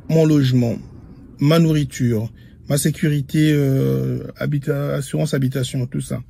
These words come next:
Vous écrivez ça, vous avez un montant, donc ça fait vos besoins indispensables, ce que vous devez dépenser à tout prix. Donc, euh, moi, je mettais, euh, entre quarante et cinquante pour cent de mon argent pour ça. Après, la deuxième chose, c'est vos investissements, parce que tout homme doit avoir ses investissements au cas où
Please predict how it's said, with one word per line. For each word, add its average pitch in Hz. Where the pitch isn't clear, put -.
Vous 135
écrivez 123
ça, 147
vous 139
avez 127
un 127
montant, 117
donc 143
ça -
fait 147
vos 147
besoins 139
indispensables, 107
ce -
que 160
vous 156
devez 139
dépenser 131
à 135
tout -
prix. 120
Donc, 165
euh, 139
moi, 135
je 143
mettais, 135
euh, 120
entre 147
quarante 127
et 131
cinquante 127
pour 131
cent 131
de 131
mon 120
argent 117
pour 131
ça. 135
Après, 139
la 180
deuxième 190
chose, 196
c'est 147
vos 156
investissements, 135
parce 135
que 151
tout 185
homme 165
doit 139
avoir 131
ses 113
investissements 117
au -
cas 147
où 160